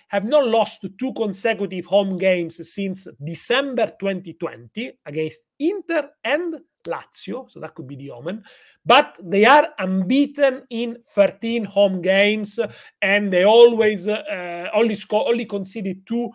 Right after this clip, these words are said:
goals so far at home this season. Look, so obviously the odds are favorable for Lazio, but, uh, for Napoli, uh, Lazio normally scores away,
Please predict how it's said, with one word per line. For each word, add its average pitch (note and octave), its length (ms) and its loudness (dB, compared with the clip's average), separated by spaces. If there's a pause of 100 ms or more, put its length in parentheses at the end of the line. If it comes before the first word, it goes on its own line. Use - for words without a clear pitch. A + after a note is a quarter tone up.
(260)
goals G#3 400 0
so B3 100 -6
far F#3 300 -2
at E3+ 100 -4
home F#3 300 -2
this E3 220 -12
season. D#3 420 -6 (240)
Look, A#3+ 340 4
so F#3+ 300 2
obviously G3 320 0
the F3 180 -4
odds A#3 400 0
are G#3 200 0
favorable F#3+ 640 -2
for F#3 180 -8
Lazio, G#3 560 -2
but, F#3 160 -4 (180)
uh, G3+ 60 -6
for D#3+ 240 -6
Napoli, A#3 540 -2 (220)
uh, G3 320 0
Lazio A3 560 0
normally A3+ 560 -2
scores A#3 760 2
away, A3+ 680 -2